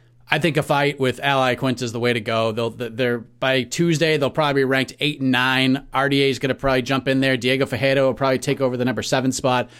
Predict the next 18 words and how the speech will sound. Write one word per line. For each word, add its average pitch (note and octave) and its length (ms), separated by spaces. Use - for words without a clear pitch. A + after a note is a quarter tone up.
Felder C#3+ 160
will C#3 100
probably C3+ 220
drop C3 240
to D3+ 180
eight. G#3+ 380
Iaquinta's E3 560
there D#3 160
at C#3+ 80
nine. C#3 520
He's D3+ 200
ready D3+ 160
to D3 60
come C#3+ 180
back C#3 220
in C3 80
twenty C3+ 220
twenty-one. B2+ 640